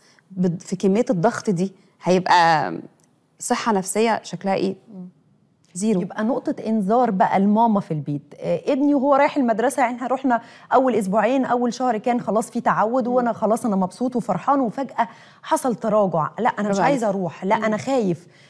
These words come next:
Speaker 2: آه، بس مش قادر يحدد هو
Speaker 1: وهو
Speaker 2: كطفل
Speaker 1: في السن
Speaker 2: لسه.
Speaker 1: الصغير مش
Speaker 2: مم.
Speaker 1: هيعرف يحكي، أصل
Speaker 2: بالظبط.
Speaker 1: هيقول إيه؟ ماما
Speaker 2: مم.
Speaker 1: بتقول له ده ممكن لو هو حكى، "لا، ده، ده عادي، ده هزار."
Speaker 2: مم.
Speaker 1: بس مش هيعرف يعمل أكتر من كده.
Speaker 2: صحيح.
Speaker 1: لكن العلامات اللي هتبان اللي إحنا ذكرناها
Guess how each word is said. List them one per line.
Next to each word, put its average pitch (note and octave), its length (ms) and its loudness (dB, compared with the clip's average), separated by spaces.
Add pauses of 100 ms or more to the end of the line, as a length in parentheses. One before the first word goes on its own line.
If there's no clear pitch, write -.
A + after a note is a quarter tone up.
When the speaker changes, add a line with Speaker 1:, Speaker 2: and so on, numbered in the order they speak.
(220)
Speaker 2:
آه، G#3+ 160 4
بس A3+ 220 0
مش A#3+ 160 2
قادر D#4 260 4
يحدد G3 600 0
هو G3 140 4
Speaker 1:
وهو A3 80 6
Speaker 2:
كطفل B3+ 300 4
Speaker 1:
في - 60 -8
السن D4+ 200 2
Speaker 2:
لسه. F#4+ 60 6
Speaker 1:
الصغير C#4 520 2 (220)
مش G#3+ 140 -6
Speaker 2:
مم. A#3+ 60 4
Speaker 1:
هيعرف C#4+ 260 4
يحكي، B3+ 360 -2
أصل F3+ 80 -8
Speaker 2:
بالظبط. G3+ 240 2
Speaker 1:
هيقول A#3 280 2
إيه؟ F3+ 260 -2 (240)
ماما D4 220 4
Speaker 2:
مم. C4 60 2
Speaker 1:
بتقول C4+ 180 2
له D4 60 2
ده B3+ 80 0
ممكن D4 300 0
لو G#3 80 2
هو B3 180 2
حكى، D#4 260 -4 (120)
"لا، B3+ 140 0
ده، G4+ 140 -4
ده G#4+ 120 0
عادي، A4+ 260 2 (100)
ده D#4 100 -2
هزار." F4+ 260 0
Speaker 2:
مم. - 60 -18 (320)
Speaker 1:
بس G#3 260 -4
مش G#3+ 160 -4
هيعرف C4 200 4
يعمل C4+ 200 2
أكتر B3 220 2
من A3+ 120 0
كده. F3+ 180 -4 (220)
Speaker 2:
صحيح. G3 80 -12
Speaker 1:
لكن G#3+ 260 -2
العلامات G3+ 540 0
اللي D4 120 2
هتبان A#3+ 420 2
اللي A3 180 -2
إحنا C#4+ 160 0
ذكرناها A#3 640 0